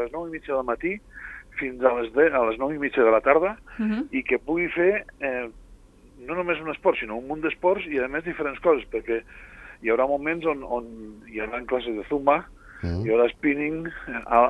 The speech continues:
Speaker 1: al final del dia hi ha un partit de futbol,
Speaker 3: Sí.
Speaker 1: a més hi ha ball. Eh, jo crec que la gent s'ho pot passar força bé.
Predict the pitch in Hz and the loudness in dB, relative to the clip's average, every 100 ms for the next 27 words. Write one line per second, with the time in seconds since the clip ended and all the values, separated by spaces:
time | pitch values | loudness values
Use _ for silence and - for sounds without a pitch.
0 | 117 113 131 127 131 127 127 139 127 127 | 6 4 4 4 6 4 6 6 6 6
1 | 123 120 120 117 - 151 147 151 160 156 | 4 4 0 -2 -2 -2 4 4 4 4
2 | 110 95 123 113 117 143 156 180 - - | 2 4 4 4 6 4 2 -6 -12 -20
3 | - - - - 113 117 - - 123 131 | -20 -20 -20 -20 -20 -20 -20 -10 -6 -4
4 | 147 160 139 123 135 156 165 170 - 139 | -2 0 0 0 -2 -6 -10 -8 0 0
5 | - 139 143 143 160 - 123 110 | 0 -2 -2 -4 -6 -6 -6 -6